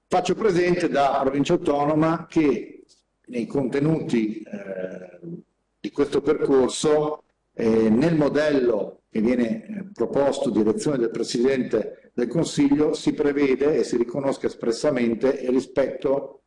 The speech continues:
del principio di rappresentatività e di tutela delle minoranze linguistiche, che per noi, voi capite, è un tema, un tema che rimane sempre importante per quanto riguarda le prerogative dello Statuto di autonomia del Trentino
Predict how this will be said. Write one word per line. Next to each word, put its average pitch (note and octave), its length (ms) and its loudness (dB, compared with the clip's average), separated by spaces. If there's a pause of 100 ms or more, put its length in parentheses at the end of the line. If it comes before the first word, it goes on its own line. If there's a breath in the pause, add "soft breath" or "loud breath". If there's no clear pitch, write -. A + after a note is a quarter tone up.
(300)
del A#2 220 -4
principio B2+ 520 -2
di A2+ 140 -2
rappresentatività C3 1300 0
e B2+ 120 -2
di B2 120 0
tutela B2+ 360 2
delle A#2+ 160 2
minoranze A#2 520 0
linguistiche, B2 600 -4
che A#2 120 -8
per C3 160 -2
noi, A2+ 340 2 (100)
voi G2 120 -10
capite, G2+ 600 0 (400 loud breath)
è G#2+ 300 -2
un A2+ 120 -2
tema, G#2 560 0 (100)
un A2+ 120 -10
tema A2+ 240 0
che - 140 -4
rimane A#2 400 0
sempre A#2+ 580 -2
importante A2 640 -2
per F#2 140 -4
quanto G#2+ 220 -2
riguarda G#2+ 260 2
le G#2 80 -6
prerogative A#2+ 480 2
dello G2+ 120 -2
Statuto A2+ 720 -2 (300 loud breath)
di A#2+ 120 -2
autonomia B2 460 2
del A2 180 0
Trentino A#2+ 840 2